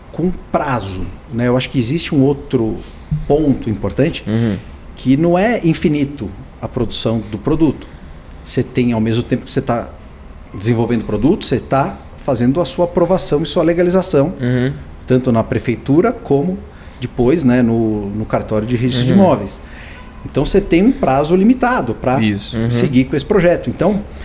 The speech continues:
Speaker 1: chega uma hora que você tem que seguir e precisa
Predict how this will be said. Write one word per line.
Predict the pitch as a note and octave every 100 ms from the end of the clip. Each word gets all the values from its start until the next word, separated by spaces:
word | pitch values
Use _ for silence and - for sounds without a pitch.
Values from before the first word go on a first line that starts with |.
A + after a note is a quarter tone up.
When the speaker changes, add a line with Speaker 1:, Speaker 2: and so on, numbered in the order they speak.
| - -
Speaker 1:
chega | - D3+
uma | D3
hora | D3 A3 F3
que |
você | -
tem | C#3+ B2+
que | G2
seguir | F3+ G3+ G#3+ - - - - - - - - - - D4 - - -
e | C3
precisa | - D#3+ - B2 B2 C#3+